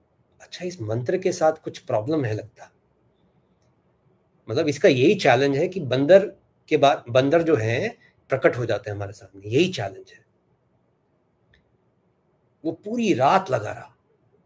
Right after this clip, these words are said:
कि किसी तरह से जो है ना, ये बंदर जो हैं, उसका, उसका जो है, ख्याल छोड़ दें उसका।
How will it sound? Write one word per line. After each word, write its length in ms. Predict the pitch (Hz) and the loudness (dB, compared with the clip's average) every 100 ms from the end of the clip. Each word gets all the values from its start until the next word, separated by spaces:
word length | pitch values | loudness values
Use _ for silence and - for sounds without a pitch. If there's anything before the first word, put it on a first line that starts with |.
| _ _ _ _ _ _ _ _ _ _ _ _ - | _ _ _ _ _ _ _ _ _ _ _ _ -12
कि 80 | |
किसी 340 | 185 - 165 226 | -12 -8 -8 2
तरह 200 | 202 190 | 4 6
से 140 | 190 | 4
जो 100 | 143 | 0
है 120 | 123 | 0
ना, 60 | 170 | 0
ये 100 | 185 | -2
बंदर 420 | 131 135 156 220 | 0 2 4 4
जो 100 | 180 | 4
हैं, 240 | 117 107 139 | 0 -4 -8
उसका, 300 | 135 - 156 | -10 -8 -10
उसका 380 | 156 - - | -10 -14 -6
जो 140 | 123 120 | -6 -6
है, 200 | 101 120 | -8 -10
ख्याल 380 | - - 107 110 | -12 -8 -6 -6
छोड़ 320 | 110 107 104 | -10 -14 -14
दें 200 | 101 - | -16 -20
उसका। 260 | - _ | -20 _